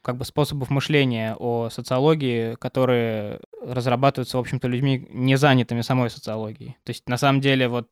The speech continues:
э, этот разговор об авторах, да, каких-то больших идей, он ведь, э, совершенно очевидно, ну, как бы наследует разговору об истории литературы и истории философии.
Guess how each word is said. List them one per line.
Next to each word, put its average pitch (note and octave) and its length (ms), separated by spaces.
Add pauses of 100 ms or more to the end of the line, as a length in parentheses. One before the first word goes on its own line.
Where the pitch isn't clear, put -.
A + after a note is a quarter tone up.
(140)
э, A2 320
этот - 160
разговор B2+ 500
об A#2 380
авторах, B2+ 640
да, B2 140
каких-то - 340
больших B2+ 400
идей, D3+ 380 (560)
он B2+ 200
ведь, B2 280
э, - 180
совершенно C3 440
очевидно, A#2+ 840 (380)
ну, C#3 260
как A#2+ 140
бы B2+ 80
наследует B2+ 560
разговору B2+ 540
об A#2+ 120
истории B2+ 300
литературы C3 500
и - 40
истории B2+ 240
философии. B2 640